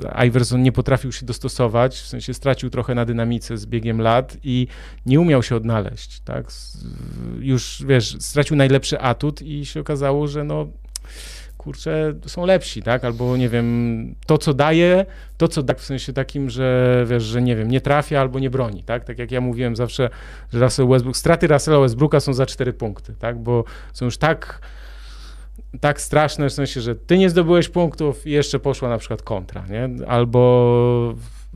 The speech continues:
albo to są takie straty, bo jest strata,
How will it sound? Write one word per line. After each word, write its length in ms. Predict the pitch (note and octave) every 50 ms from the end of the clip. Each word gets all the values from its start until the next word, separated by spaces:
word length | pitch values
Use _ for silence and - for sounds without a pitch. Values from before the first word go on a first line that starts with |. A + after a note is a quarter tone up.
| -
albo 260 | - C3+ A#2 B2 C3+ B2+
to 100 | C3+ B2+
są 160 | - C#3 A#2+
takie 240 | C3+ B2+ - B2+ A2+
straty, 600 | - - - C#3+ D3+ D3+ - F3 F3+ F#3 F#3+ - - - - - - - - - - - - - - - - - - - - - - -
bo 80 | A2+ A#2
jest 280 | A2 - - - -
strata, 580 | - - - C#3 C#3 C#3+ - F3 E3+ F3 F3